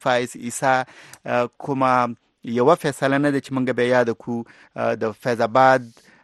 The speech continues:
آه، چوک، آه، کې چې کوم، آه، د یو مذهبي توندروه ډلې لخوا د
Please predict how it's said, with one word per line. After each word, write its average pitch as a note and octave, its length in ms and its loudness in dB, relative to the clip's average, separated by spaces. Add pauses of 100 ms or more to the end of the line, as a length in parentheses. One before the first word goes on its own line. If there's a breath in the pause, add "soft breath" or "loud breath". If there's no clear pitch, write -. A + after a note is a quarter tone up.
آه، A#2 580 -2 (600 soft breath)
چوک، D#3 520 2
آه، C#3 240 -2
کې C3+ 160 -12
چې C3 200 -12
کوم، C#3 520 -6
آه، A#2+ 200 0
د A2+ 100 -8
یو B2+ 160 -4
مذهبي B2 340 -6
توندروه B2+ 400 0
ډلې B2+ 260 0
لخوا A#2+ 520 0
د A2 180 -8